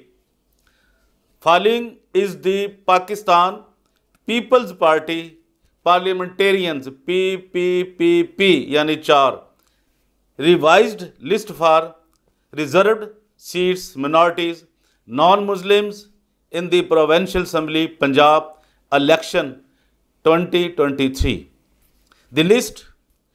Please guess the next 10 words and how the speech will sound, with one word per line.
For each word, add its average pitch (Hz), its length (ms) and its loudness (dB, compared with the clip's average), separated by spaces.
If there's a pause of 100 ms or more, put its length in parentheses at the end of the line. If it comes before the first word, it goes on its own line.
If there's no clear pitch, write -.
(520)
previously, 208 560 2 (680)
जो 143 140 0
कि 175 120 2
पिछली 185 340 0
थी, 190 160 -4
submitted 185 640 0 (200)
on 165 280 0
March 180 460 2 (880)
fourteen 180 560 2 (260)
may 165 160 0